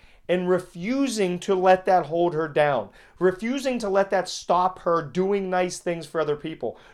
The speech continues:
refusing to let that stop her from sharing her story. Unbelievable. I get, I'm getting choked up, as you can probably tell, as I'm telling the story, because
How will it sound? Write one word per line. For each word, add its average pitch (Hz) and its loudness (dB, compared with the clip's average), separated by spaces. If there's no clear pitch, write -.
refusing 247 -2
to 226 0
let 214 2
that 196 2
stop 196 2
her 196 0
from 185 -8
sharing 185 -2
her 156 -6
story. 175 2
Unbelievable. 190 0
I 170 2
get, 175 -6
I'm 156 -4
getting 151 -4
choked - -6
up, 156 0
as 123 -8
you 135 -16
can 139 -10
probably 147 -2
tell, 151 0
as - -20
I'm 160 -10
telling 151 -2
the 135 -6
story, 151 -4
because 123 -4